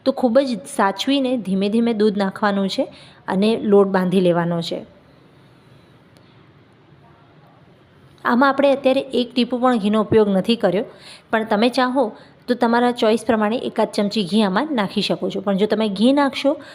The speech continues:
તો પછી તમારે દૂધ ઓછું જ નાખવાનું છે, સાચવીને જ નાખવાનું છે. તો હવે બાઇન્ડિંગ આવવા લાગ્યું છે. અત્યારે મારું જેટલું દૂધ મેં લીધું હતું એટલું પૂરું વપરાઈ ગયું છે. બસ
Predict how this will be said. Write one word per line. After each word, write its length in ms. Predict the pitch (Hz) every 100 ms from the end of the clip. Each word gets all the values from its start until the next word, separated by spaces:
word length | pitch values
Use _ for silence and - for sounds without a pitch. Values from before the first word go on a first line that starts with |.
| - - -
તો 80 | 254
પછી 240 | 247 254
તમારે 280 | 254 240 240
દૂધ 260 | 208 220 - - - _ -
ઓછું 340 | 226 226 285
જ 80 | 233
નાખવાનું 480 | 208 190 208 196 196
છે, 160 | -
સાચવીને 520 | 339 - 180 214 202 185
જ 80 |
નાખવાનું 500 | 175 170 - 175 170
છે. 180 | 165 175 - _ _ _ - _ _ _ _ _ -
તો 60 |
હવે 200 | 208 226
બાઇન્ડિંગ 460 | 240 226 214 247 262
આવવા 220 | 233 233
લાગ્યું 340 | 247 226 202 226
છે. 140 | 392 440 269
અત્યારે 360 | 202 196 226 240
મારું 220 | 254 247
જેટલું 300 | 233 247 254
દૂધ 160 | 233 240
મેં 160 | 240
લીધું 260 | 226 190 233
હતું 220 | - 311 - - - -
એટલું 180 | 208 233
પૂરું 300 | 240 240 254
વપરાઈ 360 | 240 226 220
ગયું 220 | 214 202 196
છે. 260 | - - - _ _ _ _ _ _ _ _ _ _ _ _ _ _ _ - - - - - - - - - - - - - _ _ - -
બસ 200 | 190